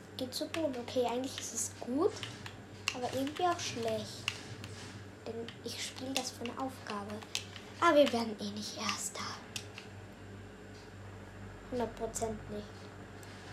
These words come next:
Wenn, dann küsse ich euer Herz. Okay. Ja, aufnehmen bringt mir dann Glück. Dann nehme ich öfters auf. Noch öfter. Okay, ich nehme gar nicht mehr oft auf. Aber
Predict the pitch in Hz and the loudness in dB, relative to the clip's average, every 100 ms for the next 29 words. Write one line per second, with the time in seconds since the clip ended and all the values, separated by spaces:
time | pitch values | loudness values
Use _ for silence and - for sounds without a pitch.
0 | - - 240 262 262 269 247 240 247 - | -10 4 8 8 8 4 6 6 2 -4
1 | - - - - 269 - 240 - 247 226 | -8 -10 -8 2 2 2 -2 0 2 2
2 | 226 220 240 226 185 - - - - - | 2 4 4 4 0 -8 -8 -8 -8 -10
3 | - - - - - - - - - 214 | -10 -10 -10 -12 -12 -12 -12 -12 -6 0
4 | 254 220 - - - - - - - - | 4 4 2 -8 -12 -10 -8 -8 -10 -8
5 | - - - - - 233 247 - 226 226 | -6 -6 -8 -10 -2 0 2 4 6 6
6 | 262 254 254 269 262 277 285 277 277 247 | 4 4 4 2 2 -2 0 2 4 2
7 | 240 226 233 233 262 277 302 - 226 - | 2 0 2 2 0 0 0 -2 -4 -6
8 | 214 208 214 - 254 240 - 208 - 208 | -6 -8 -8 -10 -6 -6 -6 -10 -10 -8
9 | 202 - - - - - - - - - | -8 -12 -12 -12 -8 -8 -8 -6 -6 -6
10 | - 214 214 - 220 208 202 185 180 202 | -4 -4 -4 -4 -4 -4 -6 -6 -6 -6
11 | 202 - - 214 208 - - - - 208 | -6 -8 -10 -4 -4 -4 -12 -10 -2 -2
12 | - | -2